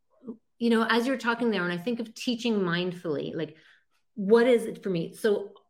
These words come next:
so successful teaching, we fundamentally believe is, is based on positive relationships, right? You can only, young, young people are only gonna learn if they have a positive relationship with the adult or the teacher in their lives.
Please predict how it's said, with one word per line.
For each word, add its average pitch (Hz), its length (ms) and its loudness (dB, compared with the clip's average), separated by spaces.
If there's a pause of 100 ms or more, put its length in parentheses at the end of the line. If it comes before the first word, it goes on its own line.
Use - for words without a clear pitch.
(100)
so 196 480 -4 (460)
successful 302 680 -4
teaching, 175 560 -4
we 202 100 0
fundamentally 202 640 -4
believe 170 580 -2
is, 170 240 -8 (400)
is 170 220 -6 (240)
based 196 320 2
on 190 180 -4
positive 196 540 -4
relationships, 160 920 -6 (520)
right? 185 260 -2
You 185 140 -6
can 190 200 -6
only, 233 300 2 (180)
young, 214 320 0
young 240 220 0
people 233 220 -2
are 190 120 -2
only 240 220 0
gonna 269 180 -2
learn 170 520 -4 (240)
if 175 120 -8
they 185 80 -4
have 165 140 -4
a 160 40 -4
positive 226 460 -2
relationship 175 640 -4
with 165 100 -8
the 170 120 -4
adult 151 420 -6
or 160 80 -4
the 147 60 -4
teacher 156 380 -8
in 147 100 -6
their 147 120 -10
lives. - 360 -10